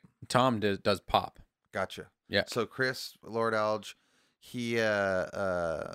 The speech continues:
Speaker 2: never met the guy, but
Speaker 1: Yeah.
Speaker 2: he, uh, took and mixed a couple songs, I think one of them being Good Enough, and then I,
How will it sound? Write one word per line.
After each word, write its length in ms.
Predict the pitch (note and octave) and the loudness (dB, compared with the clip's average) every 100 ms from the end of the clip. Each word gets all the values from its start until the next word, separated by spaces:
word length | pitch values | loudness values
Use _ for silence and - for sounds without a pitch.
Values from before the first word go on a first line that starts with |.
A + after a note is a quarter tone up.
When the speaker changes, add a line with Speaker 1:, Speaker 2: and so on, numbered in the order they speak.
| - | -12
Speaker 2:
never 200 | F2+ G#2+ | -12 -8
met 180 | B2+ A2+ | -8 -6
the 60 | F2 | -6
guy, 200 | F2 A#2 _ _ _ _ _ _ | -6 -8 _ _ _ _ _ _
but 180 | G2 F2+ | -6 -4
Speaker 1:
Yeah. 200 | - F#2 F#2 _ _ | -2 -4 -6 _ _
Speaker 2:
he, 380 | - B2 B2 A#2 | -8 -4 0 2
uh, 260 | A2 G2+ - - _ | 2 0 -4 -14 _
took 220 | - C3 - | -4 -4 -4
and 180 | A2 G#2 | -6 -2
mixed 320 | A#2 B2+ - A#2 | -2 -4 -8 -8
a 60 | |
couple 260 | A2 A2 G#2+ | -6 -6 -6
songs, 600 | - G#2+ G#2 G2+ G2+ - _ _ _ _ _ - | -4 -2 -2 -4 -8 -14 _ _ _ _ _ -14
I 40 | |
think 200 | - A2+ | -12 -8
one 120 | A2 | -6
of 80 | A2 | -6
them 140 | G#2 G2 | -6 -8
being 220 | F#2+ F2 | -8 -6
Good 200 | G#2+ G2 | -4 -2
Enough, 500 | G2+ G2+ G2+ - - _ _ _ _ _ - | -2 -2 -4 -8 -20 _ _ _ _ _ -12
and 220 | G2 G2 | -10 -6
then 540 | G2 G2 F#2 F#2 E2+ - | -6 -6 -6 -8 -12 -16
I, 60 | _ | _